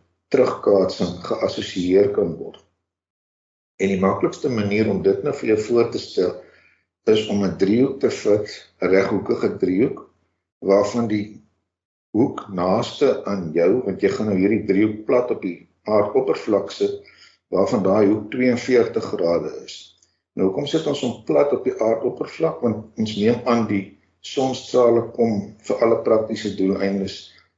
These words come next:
eh, parallel aan die aardoppervlak verby. En nou kan 'n mens sien, as jy hierdie driehoek kantel, dan in elke rigting waarin die skynsy wys,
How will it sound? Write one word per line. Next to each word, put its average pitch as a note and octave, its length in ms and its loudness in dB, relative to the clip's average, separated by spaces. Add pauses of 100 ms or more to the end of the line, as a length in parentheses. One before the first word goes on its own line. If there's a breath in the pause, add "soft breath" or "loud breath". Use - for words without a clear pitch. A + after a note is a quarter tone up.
(140)
eh, F2 180 -10
parallel G2+ 640 4
aan F#2+ 120 -2
die F#2 180 -2
aardoppervlak G2+ 840 -2 (300)
verby. E2+ 540 0 (920)
En C3 240 2
nou B2 200 2
kan E3+ 200 -2
'n E3 80 0
mens C#3+ 300 -2
sien, A#2+ 240 -4
as A2 160 0
jy B2 160 4
hierdie A#2 500 0
driehoek G#2+ 720 0 (720)
kantel, E3 640 -2 (960)
dan G#2 240 2
in B2 140 -2
elke F3 340 2
rigting A2+ 540 2
waarin A2 520 2
die G2+ 320 -6
skynsy A2+ 920 0
wys, - 680 0